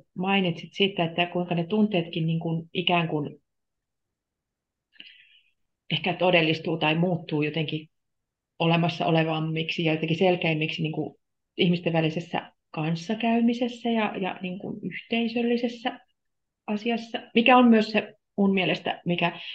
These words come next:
tekee just siitä semmoisesta niin kuin tästä meidän dystopia yksinkertaistuksesta tai utopia yksinkertaistuksesta niin kuin outoa, koska siinä ne jotenkin nojaa semmoisiin vahvoihin oletuksiin, että ihminen on ihmiselle susi ja,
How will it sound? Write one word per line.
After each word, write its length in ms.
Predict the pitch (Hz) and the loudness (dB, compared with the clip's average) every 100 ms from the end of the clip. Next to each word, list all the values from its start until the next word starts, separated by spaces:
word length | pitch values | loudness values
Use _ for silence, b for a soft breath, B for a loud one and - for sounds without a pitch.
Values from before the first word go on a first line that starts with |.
| B | B
tekee 260 | 156 185 151 | 0 2 0
just 180 | 160 | -2
siitä 200 | - - | -4 -6
semmoisesta 360 | - - 80 - | -6 -6 -6 -8
niin 120 | - | -8
kuin 220 | - - - | -8 -8 -8
tästä 220 | 180 - | -10 -6
meidän 440 | 180 190 196 220 - _ _ _ _ _ | -4 -2 -2 -4 -8 _ _ _ _ _
dystopia 420 | - 190 202 196 | -4 -2 -2 0
yksinkertaistuksesta 1160 | 175 202 - 208 - 196 196 190 170 - 208 - | 2 2 -2 -4 -2 -2 -2 -6 -6 -4 -4 -6
tai 160 | - 190 | -6 -4
utopia 380 | 190 147 139 - | -4 -6 -4 -2
yksinkertaistuksesta 840 | 165 170 202 180 - 208 - - | -2 -4 -4 -4 -6 -8 -10 -10
niin 100 | 160 | -12
kuin 200 | 165 - | -8 2
outoa, 300 | 311 285 208 | 2 4 0
koska 240 | 180 190 208 | 0 -4 -4
siinä 180 | 214 196 | -2 2
ne 140 | 220 | 2
jotenkin 320 | 196 208 208 B B B | 4 2 0 B B B
nojaa 260 | 214 214 185 | 4 6 8
semmoisiin 260 | 165 170 185 | 6 2 2
vahvoihin 480 | 185 170 165 160 | 2 2 0 0
oletuksiin, 580 | 160 156 156 - - - | -2 -2 -2 -6 -8 -8
että 180 | - - | -6 -6
ihminen 400 | - - - 160 | -6 -6 -6 -6
on 120 | 165 | -6
ihmiselle 460 | - - 196 - 196 | -8 -8 -6 -4 -4
susi 400 | - 208 - - | -4 -8 -6 -6
ja, 180 | 139 | -6